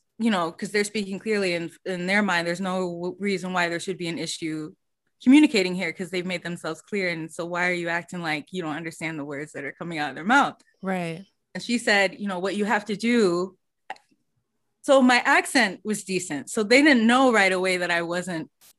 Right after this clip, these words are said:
Speaker 1: American. <laughs>
Speaker 2: Mm-hmm.
Speaker 1: And so she said, "You have to tell them you're American and that," I forgot what exactly she said, but if you explain to them that you're American and maybe even ask them to speak a little slower, then they'll be m-,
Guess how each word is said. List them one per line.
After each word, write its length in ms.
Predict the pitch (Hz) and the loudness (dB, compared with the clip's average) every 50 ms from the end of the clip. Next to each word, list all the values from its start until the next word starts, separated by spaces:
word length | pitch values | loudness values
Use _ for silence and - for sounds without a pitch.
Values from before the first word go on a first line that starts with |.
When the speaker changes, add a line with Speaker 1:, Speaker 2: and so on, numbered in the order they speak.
| _ _ | _ _
Speaker 1:
American. 880 | - 175 180 180 175 180 - 160 151 - - 151 139 - 226 - - 196 - | -6 -4 -2 0 0 2 0 0 -2 -6 -8 -8 0 0 2 2 2 -2 -2
<laughs> 40 | - - _ - _ _ _ | -4 -14 _ -20 _ _ _
Speaker 2:
Mm-hmm. 540 | 202 202 202 185 180 170 165 160 165 185 208 202 - - - - - | -4 -4 -4 -4 -4 -6 -6 -6 -8 -8 -10 -10 -12 -14 -14 -8 -8
Speaker 1:
And 80 | 233 | -4
so 120 | 226 247 240 | 0 0 0
she 140 | 240 - 254 | 0 0 0
said, 220 | - 247 233 220 | 0 2 2 2
"You 140 | 226 240 254 | 2 2 4
have 180 | 269 262 262 254 | 4 2 2 0
to 100 | - 226 | -2 -6
tell 400 | 214 - - - 269 285 294 285 | -6 -6 -4 0 2 2 2 2
them 220 | 269 262 240 226 | 0 0 0 0
you're 160 | 220 214 202 | 0 0 -2
American 880 | 196 190 190 202 220 220 226 226 226 226 - 202 185 170 160 156 160 147 | -4 -4 -4 -2 -2 0 0 0 -2 -2 -4 -4 -4 -4 -4 -4 -6 -6
and 220 | - - 180 175 | -8 -6 -6 -4
that," 340 | 175 170 165 160 160 156 - - _ _ _ _ _ _ _ _ | -2 0 0 0 -2 -2 -6 -10 _ _ _ _ _ _ _ _
I 60 | 202 | -8
forgot 260 | 208 - 240 220 190 | -4 0 2 2 2
what 140 | 180 190 185 | 2 0 0
exactly 320 | 180 175 170 165 165 180 | 0 -2 -4 -6 -6 -8
she 140 | 170 - 165 | -12 -12 -8
said, 240 | - 180 160 156 156 | -4 -4 -4 -4 -4
but 80 | 170 | -4
if 180 | - 196 208 - | -4 -4 -2 0
you 140 | 240 233 233 | 0 0 0
explain 340 | 220 233 - - 277 277 262 | -2 -4 0 2 4 4 4
to 80 | 269 | 2
them 140 | 262 254 247 | 2 2 2
that 100 | 240 226 | 2 2
you're 140 | 208 208 208 | 0 -2 -2
American 520 | 202 208 208 214 214 214 214 214 208 208 | -2 0 0 -2 -2 -2 -2 -2 -2 0
and 220 | 208 190 185 147 180 | 0 -2 -4 -6 -6
maybe 240 | 196 202 202 202 | -4 -4 -4 -4
even 180 | 202 196 196 190 | -6 -6 -6 -4
ask 220 | 170 185 190 185 - | -2 -2 -2 -2 -4
them 140 | 202 190 185 | -6 -8 -8
to 60 | 180 | -10
speak 260 | - - 185 185 - | -8 -8 -8 -8 -6
a 60 | 175 | -6
little 180 | 175 165 160 160 | -6 -6 -6 -6
slower, 540 | - - 180 170 151 139 135 135 147 160 - _ - - - - _ _ _ _ _ | -8 -10 -12 -10 -8 -6 -4 -6 -6 -8 -10 _ -20 -20 -20 -20 _ _ _ _ _
then 520 | - 185 180 175 175 175 170 170 170 170 - _ _ _ _ _ _ _ _ _ | 0 2 2 2 0 -2 -4 -6 -8 -10 -12 _ _ _ _ _ _ _ _ _
they'll 180 | _ 185 190 185 | _ 0 0 2
be 100 | 175 190 | 0 -2
m-, 260 | 190 180 180 175 - | -2 -2 -4 -6 -8